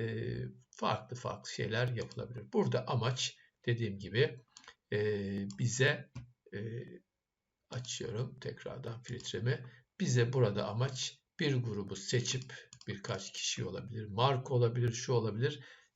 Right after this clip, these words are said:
E, tekrar üzerinde işlem yapabileceğimiz bize bir imkan sağlaması. Mevcutları da gösterebiliriz tabii ki. E, buradan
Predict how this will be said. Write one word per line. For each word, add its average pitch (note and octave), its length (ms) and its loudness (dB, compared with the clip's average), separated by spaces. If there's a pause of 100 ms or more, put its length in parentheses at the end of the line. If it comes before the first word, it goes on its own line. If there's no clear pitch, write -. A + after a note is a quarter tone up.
(180)
E, A#2+ 340 2
tekrar B2+ 360 4
üzerinde A2 460 0
işlem B2 360 0
yapabileceğimiz G2 1040 0 (380)
bize B2 560 2
bir B2 320 0
imkan A#2 360 0
sağlaması. G2+ 1000 0 (320)
Mevcutları G2+ 640 -2
da A2 80 2
gösterebiliriz F#2 1000 -6
tabii - 260 -10
ki. D#3 360 2 (640)
E, A#2+ 40 -4 (440)
buradan A2+ 540 -2